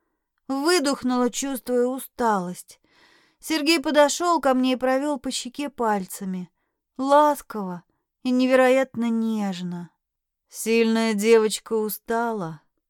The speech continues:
«Немного». «Отдыхай.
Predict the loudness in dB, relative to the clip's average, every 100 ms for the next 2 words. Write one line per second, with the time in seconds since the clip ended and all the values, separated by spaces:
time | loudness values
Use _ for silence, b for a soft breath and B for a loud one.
0 | _ _ _ _ -10 -4 -2 0 0 0
1 | 0 -2 -4 -10 -12 _ _ _ _ _
2 | _ _ _ _ _ -4 -2 0 2 2
3 | 0 -4 0 0 -2